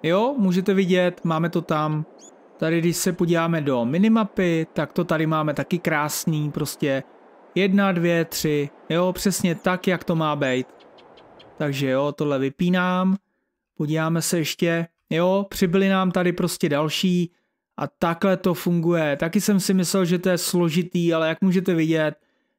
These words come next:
je to opět jednoduchý prostě.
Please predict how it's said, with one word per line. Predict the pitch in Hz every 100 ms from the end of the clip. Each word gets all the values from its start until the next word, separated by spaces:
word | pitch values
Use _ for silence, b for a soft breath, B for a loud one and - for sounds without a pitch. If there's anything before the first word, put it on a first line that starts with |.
| -
je | 170
to | 175 185
opět | - 196 - 180 165 - _
jednoduchý | 143 143 180 185 208 190 - 156
prostě. | - 139 - 123